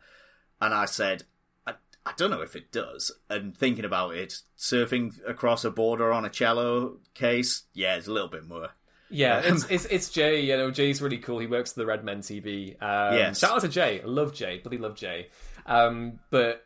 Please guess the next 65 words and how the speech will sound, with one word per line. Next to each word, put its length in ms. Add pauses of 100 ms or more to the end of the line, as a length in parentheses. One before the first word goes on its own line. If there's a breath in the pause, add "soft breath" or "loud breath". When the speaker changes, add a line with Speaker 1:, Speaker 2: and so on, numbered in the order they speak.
(100)
Speaker 2:
yeah, 180
I 80
mean, 140
I 100
think 280
that 200
there 180
are 220
cer-, 320
it's 160
weird 220
because 280
for 140
as 140
much 320
Speaker 1:
Hmm. 60
Speaker 2:
as, 340 (720 soft breath)
for 140
as 120
much 160
as 100
The 60
Living 200
Daylights 380
feels 260
to 100
me 120
like 200
it's 160
really 300
trying 320
to 60
channel 360
From 240
Russia 240
with 160
Love, 280
and 80
it 140
does 160
it 80
so 280
well 200
Speaker 1:
Yeah. 60
Speaker 2:
at 60
times. 420
And 80
again, 300
those 180
third 260
man 140
influences 580
too. 400 (320 soft breath)
I 60
think 140
the 60
setting 280
of 100
Vienna 280
is 120
very 160
deliberate 480
there. 340 (340 soft breath)
Um, 380
Speaker 1:
Yeah. 120